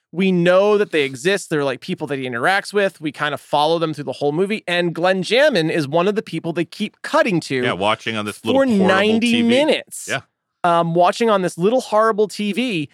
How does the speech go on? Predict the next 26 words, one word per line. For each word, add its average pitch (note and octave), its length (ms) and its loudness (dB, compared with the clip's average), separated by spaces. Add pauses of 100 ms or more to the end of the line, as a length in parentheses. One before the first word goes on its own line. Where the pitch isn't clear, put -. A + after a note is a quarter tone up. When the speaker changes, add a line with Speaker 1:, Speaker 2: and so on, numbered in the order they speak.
(300)
Speaker 1:
that F3+ 400 2
not E3+ 360 2
even A4+ 260 2
at D#4+ 100 2
the G3+ 220 -6
end, F3 520 0 (840)
like, F3 320 0
in A#3 160 2
the G#3 60 4
middle G#3 600 2
of, C#3+ 640 0 (1300)
before, C4+ 460 2 (120)
I F3+ 120 2
think B3 160 -2
before A#3 500 2
he A#3+ 140 -8
gets G#3 340 0
to E3 400 0
Schism F3 400 -2
H D#3+ 220 -4
Q, D#3 300 -2
where C3+ 140 -4
we D3+ 140 0
Speaker 2:
Yeah. C#3+ 60 2
Speaker 1:
are C3+ 80 0
now, C#3 320 0